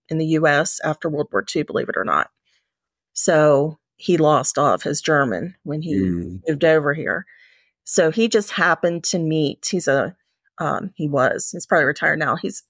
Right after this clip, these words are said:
Speaker 1: a cobbler. And
Speaker 2: This
Speaker 1: this
Speaker 2: case is so crazy.
Speaker 1: It is. <laughs> So this one,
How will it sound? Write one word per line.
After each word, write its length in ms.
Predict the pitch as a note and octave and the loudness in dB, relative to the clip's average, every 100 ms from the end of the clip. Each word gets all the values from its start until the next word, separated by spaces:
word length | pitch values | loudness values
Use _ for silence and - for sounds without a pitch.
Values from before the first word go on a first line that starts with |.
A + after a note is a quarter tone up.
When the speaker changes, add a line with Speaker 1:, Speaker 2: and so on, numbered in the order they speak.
| - | -8
Speaker 1:
a 80 | |
cobbler. 600 | D#3+ - F3 C3+ G2+ F2+ - _ _ _ _ _ _ _ - | -4 2 2 2 -2 -2 -6 _ _ _ _ _ _ _ -6
And 140 | E3+ | -2
Speaker 2:
This 140 | D#3+ D3+ | 0 0
Speaker 1:
this 80 | |
Speaker 2:
case 300 | B3 A3 - | 0 2 2
is 200 | C#3+ C3 | 0 0
so 340 | - - C#3+ D3 | 0 2 2 2
crazy. 640 | - D3 D#3 C#3+ D#2 - _ _ _ - | 0 2 2 0 -6 -10 _ _ _ -6
Speaker 1:
It 140 | F3+ | -2
is. 340 | F3 F2 - - | 0 -2 -4 -10
<laughs> 40 | - | -6
So 160 | - A3+ - | -4 -4 -4
this 180 | A3 - | -4 -2
one, 300 | - F3+ G#3+ | -2 2 2